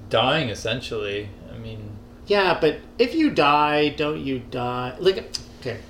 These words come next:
Speaker 1: Well,
Speaker 2: I mean,
Speaker 1: so
Speaker 2: I guess the
Speaker 1: y-,
Speaker 2: point
Speaker 1: yeah.
Speaker 2: was that Miles was thinking about the safety and security of the entire station.
Speaker 1: Yeah.
Speaker 2: So what he was concerned about was not himself surviving, it was the fact that he was gonna save this, the station.
Speaker 1: Mm-hmm.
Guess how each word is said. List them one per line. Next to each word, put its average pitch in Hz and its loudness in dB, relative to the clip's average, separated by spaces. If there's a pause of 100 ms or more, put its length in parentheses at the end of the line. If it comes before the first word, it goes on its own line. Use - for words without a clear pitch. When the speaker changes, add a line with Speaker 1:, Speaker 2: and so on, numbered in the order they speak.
(520)
Speaker 1:
Well, 165 8
Speaker 2:
I 190 2
mean, 226 6
Speaker 1:
so 220 6
Speaker 2:
I - 8
guess 180 4
the - 4
Speaker 1:
y-, - -4
Speaker 2:
point 214 8
Speaker 1:
yeah. 156 8
Speaker 2:
was 143 6
that 156 4
Miles 214 4
was 202 -2
thinking 175 4
about 147 2
the 135 0
safety 170 0
and 156 0
security 139 0
of 120 0
the 127 0
entire 127 2
station. 120 -6
Speaker 1:
Yeah. 110 -2 (380)
Speaker 2:
So 139 2
what 165 4
he 190 8
was 175 2
concerned 165 -2
about 143 4
was 131 4
not 165 4
himself 175 2
surviving, 135 2
it 127 2
was 127 2
the 139 -2
fact 139 -2
that 131 2
he 147 0 (280)
was 147 -2
gonna 143 0
save 127 2
this, 117 -2 (160)
the 127 -4
station. - -6
Speaker 1:
Mm-hmm. 127 -4